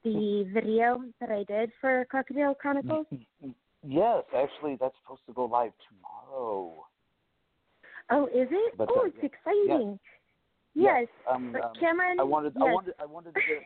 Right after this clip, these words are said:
Speaker 2: posted before I actually have to go to the doctor and get my surgery. That way, it's a case if I am laid up for a day or two, it's, it's out there. But yes, yes,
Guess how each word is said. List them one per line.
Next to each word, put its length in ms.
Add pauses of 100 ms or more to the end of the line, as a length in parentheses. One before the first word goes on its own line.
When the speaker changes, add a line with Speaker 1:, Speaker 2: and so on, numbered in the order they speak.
Speaker 2:
posted 400
before 460
I 200
actually 260
have 100 (220)
to 80
go 140
to 80
the 100
doctor 280
and 80
get 140
my 80 (120)
surgery. 440
That 100 (220)
way, 180
it's 160
a 160
case 160
if 100
I 100 (200)
am 140
laid 180
up 140 (100)
for 120
a 40
day 220
or 180
two, 240 (720)
it's, 100 (200)
it's 180
out 220
there. 180
But 160
yes, 180 (140)
yes, 180